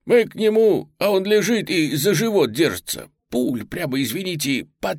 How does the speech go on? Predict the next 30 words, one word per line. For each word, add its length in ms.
пуп 400
угодила. 680
Я 220
ему 300
говорю: 360
«Придется 640
вас, 240
господин 400
поручик, 500
в 120
тыл 260
нести». 480
А 220
он 280
мне: 260
«Не 280
моги 460
этого 480
делать. 640
Во-первых, 920
где 260
теперь 380
тыл 420
и 240
где 260
фронт, 460
сам 200
черт 380
не 100
разберет. 720